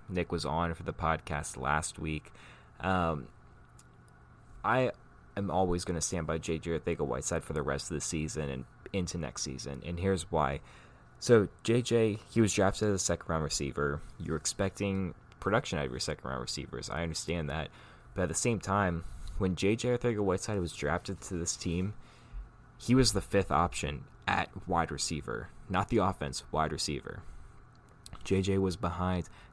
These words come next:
Alshon Jeffrey, Deshaun Jackson, um, Nelson Agholor, and in my opinion, Matt Collins was above him at that time just because of his, his experience. And, um, he missed the entire year in two thousand eighteen, so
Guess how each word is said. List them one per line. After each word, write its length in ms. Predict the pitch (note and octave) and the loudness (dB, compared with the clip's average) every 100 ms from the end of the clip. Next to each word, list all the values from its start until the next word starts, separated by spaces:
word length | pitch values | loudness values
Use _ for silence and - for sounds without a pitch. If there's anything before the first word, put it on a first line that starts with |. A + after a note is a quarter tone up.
| - | 0
Alshon 380 | F2+ F2+ F2 | 0 2 -2
Jeffrey, 600 | D#2 G2 G2 G2 F2+ E2+ F2 | 0 0 2 2 2 2 -2
Deshaun 400 | F2 - C#2+ C#2 | -6 -2 -2 -2
Jackson, 720 | F#2 F#2+ F#2 - F#2+ F2 F2 - - - - - | 0 0 0 -2 0 0 -2 -6 -20 -20 -20 -8
um, 300 | E2+ D2+ D#2 | -2 -2 0
Nelson 320 | E2+ E2 - | 0 0 -2
Agholor, 640 | A#1+ E2 E2 E2+ E2 E2 - | -2 -2 0 0 2 0 -2
and 220 | E2+ E2 | -2 -2
in 60 | D#2 | 0
my 160 | D#2+ | 0
opinion, 400 | D#2 - E2 D2 | 0 -2 -2 -4
Matt 220 | C#2+ C2 | -6 -8
Collins 380 | - D#2+ D2 D2 | -6 -4 -2 -4
was 120 | - | -6
above 340 | E2 - D#2 D2 | -8 -2 -2 -2
him 160 | E2 | -6
at 140 | D2 C#2+ | -6 -4
that 180 | D2+ - | -4 -4
time 240 | D#2+ D2+ | -4 -4
just 240 | D#2 G#2 | -2 -4
because 280 | - C3 A#2+ | -2 -2 -4
of 60 | A2 | -4
his, 220 | F2 F2+ - | -4 -6 -10
his 240 | - A2 E2+ | -8 -4 -4
experience. 720 | - - F#2 C2 G#1+ - - | -4 -2 0 0 -6 -12 -8
And, 320 | E2+ D#2+ E2 - - - - | -4 -4 -6 -10 -20 -20 -8
um, 320 | E2 D2+ C#2+ | -4 -2 -2
he 180 | C2+ - | -6 -4
missed 280 | D#2+ E2+ - | -2 0 -2
the 60 | E2 | -4
entire 380 | D2 E2 F2 | -4 -2 0
year 560 | D#2+ - D#2+ D#2 D#2 D#2 - - - - - | -2 -4 -4 -2 -2 -4 -10 -20 -20 -20 -10
in 140 | D#2+ | -6
two 160 | E2 - | -4 0
thousand 220 | E2 D2+ | -2 -2
eighteen, 540 | C2+ C#2+ - E2 D2+ C#2 | -6 -6 -6 -6 -6 -4
so 360 | - D2+ C#2+ | -2 0 -2